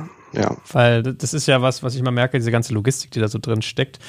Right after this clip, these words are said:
Speaker 2: Von daher lass uns doch vielleicht als, als spaßigen Abschluss nochmal so einen typischen Tag von dir durchdeklinieren. Also was ist so ein typischer Robert-Tag?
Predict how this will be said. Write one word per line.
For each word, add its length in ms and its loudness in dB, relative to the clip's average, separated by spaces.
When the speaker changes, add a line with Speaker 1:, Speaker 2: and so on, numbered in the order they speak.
Speaker 2:
Von 140 -4
daher 160 4
lass 100 4
uns 120 2
doch 100 4
vielleicht 220 4
als, 180 -2
als 160 0
spaßigen 480 2
Abschluss 400 -2
nochmal 540 4
so 80 -4
einen 100 -4
typischen 340 -2
Tag 220 2
von 140 0
dir 80 -2
durchdeklinieren. 640 -6
Also 180 -2
was 140 2
ist 100 -2
so 80 0
ein 80 -2
typischer 380 0
Robert-Tag? 640 0